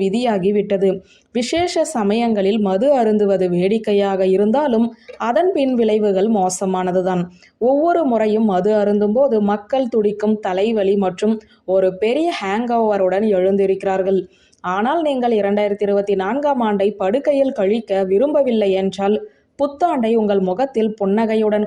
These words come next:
கொண்டாட உதவும் எளிய மற்றும் பயனுள்ள தீர்வுகளை தான் இன்னைக்கு நாம பார்க்க போறோம். மோசமான ஹேங்கோவரை சரி செய்ய வீட்டு வைத்தியம் உதவும். பிரபலமான ஊட்டச்சத்து நிபுணர்களும்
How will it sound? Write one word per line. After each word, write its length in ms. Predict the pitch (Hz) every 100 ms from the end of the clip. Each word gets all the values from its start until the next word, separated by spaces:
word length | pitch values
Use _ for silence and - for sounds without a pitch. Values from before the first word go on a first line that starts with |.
| 208
கொண்டாட 340 | 208 285 311 285 208
உதவும் 360 | 196 220 208 226 - _ _ 170 185
எளிய 320 | 208 247 339 302
மற்றும் 380 | 233 - 220 233 -
பயனுள்ள 460 | 220 294 320 233 202 220 - -
தீர்வுகளை 520 | 269 330 294 233 202 180
தான் 160 | 190 226 196
இன்னைக்கு 300 | 233 302 247
நாம 180 | 190 185 220
பார்க்க 180 | 208 196 190
போறோம். 260 | 190 185 185 _ _ _ -
மோசமான 640 | 196 214 - 226 277 294 254 220
ஹேங்கோவரை 600 | 226 302 302 262 240 214 208
சரி 180 | 202 208 202
செய்ய 300 | 285 233 214 196
வீட்டு 280 | 285 269 247
வைத்தியம் 420 | 202 202 190 196 202
உதவும். 320 | 196 196 190 190 - _ _
பிரபலமான 640 | 208 202 214 220 294 294 254 247
ஊட்டச்சத்து 520 | 285 320 302 277 233
நிபுணர்களும் 640 | 202 196 233 233 196 190